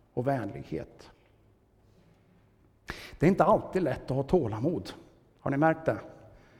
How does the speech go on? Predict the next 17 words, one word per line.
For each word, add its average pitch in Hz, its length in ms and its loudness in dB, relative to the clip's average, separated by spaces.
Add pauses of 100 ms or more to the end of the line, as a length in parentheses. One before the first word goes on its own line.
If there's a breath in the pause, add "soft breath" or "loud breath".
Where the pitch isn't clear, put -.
(1600 soft breath)
Någon 208 460 12
sa 202 260 10
så 202 120 6
här 185 240 10
att 185 200 8
"ge 240 260 12
mig 233 180 10
tålamod 220 640 12
nu 247 400 12
på - 160 8
en 233 140 10
gång". 226 340 12 (2250 soft breath)
Och 143 100 4
ibland 170 320 8
känns 151 240 2
det 151 100 0
så. 104 240 2